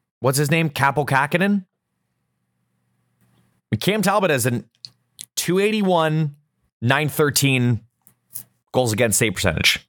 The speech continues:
He's the starter. I don't know. I, Cam Talbot's good, but, like, I kinda, I, I feel like I kinda lean Mrazek there. Kähkönen's put up better numbers than him. I don't know. Who'd you rather have in net?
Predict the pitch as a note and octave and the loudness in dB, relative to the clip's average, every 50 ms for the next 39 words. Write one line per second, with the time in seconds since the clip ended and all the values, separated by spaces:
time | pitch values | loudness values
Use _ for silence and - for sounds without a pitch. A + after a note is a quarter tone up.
0 | _ _ - - A#2 G#2+ C3 C#3 C#3 - - - G3+ G#3+ F#3 - C2+ - - - | _ _ -4 -2 -2 0 0 -2 -2 -2 0 0 0 2 0 -2 -6 -10 -12 -16
1 | _ _ _ _ - _ _ _ _ _ _ _ _ _ _ _ _ _ _ _ | _ _ _ _ -20 _ _ _ _ _ _ _ _ _ _ _ _ _ _ _
2 | _ _ _ _ _ _ _ _ _ _ _ _ _ _ _ _ _ _ _ _ | _ _ _ _ _ _ _ _ _ _ _ _ _ _ _ _ _ _ _ _
3 | _ _ _ _ _ - - - - - G#2 G2+ C3 D3+ B2 G2 A#2 C3 - - | _ _ _ _ _ -12 -10 -10 -8 -6 -4 -2 0 0 2 0 0 0 0 -2
4 | A2+ A#2+ A2 - - - C#3 D3+ E3+ F3 D3+ A2+ - C3 D#3+ F#3+ D#3+ C3 D3 D#3 | -2 -4 -4 -6 -6 -4 -2 0 0 0 -2 -2 -2 -2 0 0 0 0 -2 -4
5 | D#3 D3+ - _ _ _ _ _ _ - G2+ A2 A2+ A2 A2 G#2+ A2 F#2+ D2+ G2 | -6 -12 -14 _ _ _ _ _ _ -4 0 0 2 2 2 2 2 0 -2 -2
6 | G2+ A#2+ B2 C3+ C3+ C3+ C3 A#2+ A2+ - - - - E2+ - - A2+ - - D#3 | -2 0 0 0 0 0 0 0 -2 -4 -4 -2 -2 0 0 0 -2 0 0 0
7 | D#3 D#3 C#3+ D3+ B2+ D3+ D#3+ E3 E3 E3 E3+ F3 F3 D#3+ D3+ D3+ F3 G#3+ F#3+ C3+ | 0 2 0 0 0 0 0 0 2 0 2 2 2 2 0 2 0 0 0 -2
8 | A#2 - - F2 C#2+ A#1+ - - - - - - - - - _ _ _ _ _ | -2 -2 -2 0 0 0 -2 -2 -6 -16 -18 -18 -18 -20 -20 _ _ _ _ _
9 | _ _ _ _ _ _ - - A#2+ D3 - D#3+ D#3+ D3+ - - D#3+ D3+ C#3 C#3+ | _ _ _ _ _ _ -2 -2 -2 0 0 -2 -2 -2 -2 -2 -2 0 2 2
10 | C#3+ C#3 C#3+ C3 C3+ D#3 D#3+ D3 B2 G2 G#2+ E2+ E2 E2 G2+ B2+ C#3+ C#3+ - _ | 2 2 2 2 0 2 2 0 0 0 0 0 0 2 2 0 0 -2 -6 _
11 | _ _ _ _ _ _ _ _ _ _ _ _ _ _ _ _ _ _ _ _ | _ _ _ _ _ _ _ _ _ _ _ _ _ _ _ _ _ _ _ _
12 | _ _ _ _ _ _ - - _ _ _ - - - _ - _ _ _ _ | _ _ _ _ _ _ -20 -20 _ _ _ -20 -20 -20 _ -20 _ _ _ _
13 | _ _ _ _ - _ _ _ _ _ _ _ _ _ _ _ _ _ _ _ | _ _ _ _ -20 _ _ _ _ _ _ _ _ _ _ _ _ _ _ _
14 | _ _ _ _ _ _ _ _ _ _ _ _ _ _ _ _ _ _ - A2+ | _ _ _ _ _ _ _ _ _ _ _ _ _ _ _ _ _ _ -6 -2
15 | C#3 D3+ C#3+ D#3 D3 C3 D3 D3 C#3 D3+ D#3+ E3 E3 E3+ E3 E3 E3+ E3+ F3 D#3 | 0 0 2 0 0 0 0 2 2 2 2 2 2 2 2 2 2 0 0 2
16 | C#3+ D#3+ F3 C#3+ F#3 F3 | 2 2 2 0 0 -4